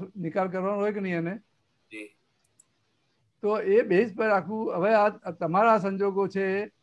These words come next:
Speaker 1: તો એ જે જે સંજોગો આવે છે, એમાં તમારે બધો નિકાલ કરવો પડશે કે નહીં?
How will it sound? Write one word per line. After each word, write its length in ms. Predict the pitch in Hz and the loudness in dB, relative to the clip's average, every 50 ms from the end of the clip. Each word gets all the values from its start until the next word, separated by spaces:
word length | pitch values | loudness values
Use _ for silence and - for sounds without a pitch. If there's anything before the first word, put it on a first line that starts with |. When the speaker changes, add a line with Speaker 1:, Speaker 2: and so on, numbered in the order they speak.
| _ _ _ _ _ _ _ _ _ _ _ | _ _ _ _ _ _ _ _ _ _ _
Speaker 1:
તો 140 | 220 202 202 | -2 2 2
એ 180 | 196 190 185 | 2 2 2
જે 200 | 165 160 202 220 | 2 2 0 2
જે 120 | 214 240 214 | 2 0 -2
સંજોગો 400 | - 196 190 196 208 208 196 202 | -2 -2 -4 -4 -4 -2 0 0
આવે 200 | 190 190 190 180 | 0 0 0 0
છે, 100 | 185 196 | -2 -2
એમાં 280 | 190 202 202 196 185 | -2 -2 -4 -4 -4
તમારે 260 | 175 180 175 190 190 | -6 -4 -4 -2 -2
બધો 240 | 175 170 156 196 202 | -4 -4 -2 0 0
નિકાલ 300 | 196 175 165 202 196 202 | 0 0 0 0 0 0
કરવો 220 | 180 190 185 196 196 | 0 -2 -2 -2 -2
પડશે 240 | 196 175 160 214 | -2 -4 -4 -4
કે 80 | 196 190 | -4 -4
નહીં? 280 | 175 175 196 233 - | -6 -6 -8 -10 -12